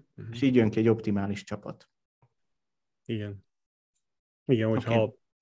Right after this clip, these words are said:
Speaker 1: tech guy vagy, és tényleg te vagy az innovátor, te vagy az új, nagy startup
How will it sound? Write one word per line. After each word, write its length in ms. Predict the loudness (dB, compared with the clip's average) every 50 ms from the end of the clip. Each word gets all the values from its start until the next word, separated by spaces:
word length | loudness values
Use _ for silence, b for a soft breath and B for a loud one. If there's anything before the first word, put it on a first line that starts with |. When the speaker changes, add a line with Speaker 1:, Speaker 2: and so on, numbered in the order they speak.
| -20 -12 0
Speaker 1:
tech 320 | 4 6 6 6 4 0 0
guy 260 | 2 4 6 6 6
vagy, 320 | 6 6 6 4 4 4 2
és 240 | -2 -2 -2 -4 0
tényleg 300 | 2 2 2 2 0 0
te 100 | 0 0
vagy 140 | 2 2
az 140 | 0 -2 0
innovátor, 680 | 4 4 6 6 4 4 2 0 -2 -2 -4 -4 -4 -2
te 100 | -2 -2
vagy 180 | 0 0 0
az 200 | 0 0 0 0
új, 140 | 0 -2 0 2
nagy 200 | 2 0 0 0
startup 600 | -2 0 2 4 4 4 4 4 2 2 2